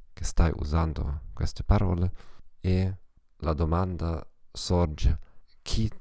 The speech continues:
ti ha da-, dato il diritto di utilizzarle?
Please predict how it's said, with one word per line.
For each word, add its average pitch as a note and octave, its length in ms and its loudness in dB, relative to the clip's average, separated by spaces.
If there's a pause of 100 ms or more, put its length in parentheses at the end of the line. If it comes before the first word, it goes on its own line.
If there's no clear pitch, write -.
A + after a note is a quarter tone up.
(380)
ti - 140 8
ha E2 40 10
da-, F2+ 220 10
dato - 500 2
il C#2+ 160 -2
diritto G#2+ 480 4
di F2 120 4
utilizzarle? - 680 0